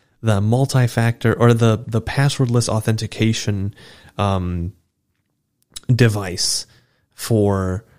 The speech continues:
um, for Apple devices. It can, uh, once you set it up, it will allow you to just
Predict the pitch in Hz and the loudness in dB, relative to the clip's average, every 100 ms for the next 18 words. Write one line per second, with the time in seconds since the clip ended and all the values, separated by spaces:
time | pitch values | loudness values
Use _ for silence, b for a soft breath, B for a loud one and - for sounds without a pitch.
0 | b _ 92 90 78 76 69 - 104 104 | b _ -10 -8 -8 -10 -12 -16 -20 -20
1 | - 107 90 98 90 80 87 82 - 71 | -4 -2 0 -2 -4 -4 -4 -4 -6 -8
2 | - - B B B B B - 135 - | -10 -14 B B B B B -4 -2 -2
3 | - 120 113 107 110 107 117 _ - 101 | -6 -2 0 0 0 -2 -6 _ -10 -8
4 | - 107 123 120 135 - 135 - 123 135 | -8 -6 -2 0 0 0 0 2 0 0
5 | 180 117 117 - - 117 - 113 107 104 | 0 0 -2 -8 -4 -4 -2 -4 -2 -4
6 | 107 127 165 113 95 - 104 - 82 - | -4 -2 0 0 -2 -6 -8 -8 -8 -10